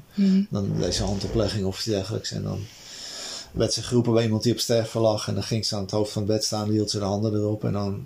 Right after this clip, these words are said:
Speaker 2: gaf ze die, diegene een behandeling. En dan, nou ja, dan kwam hij weer zijn bed uit, weet je wel. Dus die,
Speaker 1: Ja.
Speaker 2: die was zodanig met God verbonden dat hij ook, eh, bijzondere genezing kon verrichten.
Speaker 1: Mooi.
Speaker 2: Maar, maar ze had, dat is wel heel mooi, maar ze had alleen geen ego. Dus het was wel, ze had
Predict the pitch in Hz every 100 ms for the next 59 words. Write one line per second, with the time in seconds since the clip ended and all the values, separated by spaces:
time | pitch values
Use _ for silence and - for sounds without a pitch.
0 | - - 101 - 110 101 117 127 117 117
1 | 101 98 92 101 107 107 107 101 104 98
2 | 117 110 95 82 95 90 95 92 104 101
3 | 104 98 82 - 85 - 139 143 101 -
4 | 175 110 104 104 117 113 117 120 117 -
5 | 117 - 123 113 113 113 110 127 127 107
6 | - 107 110 - - - - - - -
7 | - - 113 123 117 107 - 120 123 120
8 | 110 98 110 98 - - - - - -
9 | 185 123 - 127 131 151 139 - 156 147
10 | 127 127 117 120 120 131 147 139 131 143
11 | - 104 110 147 165 107 98 110 113 -
12 | 135 - 123 - 131 127 - 135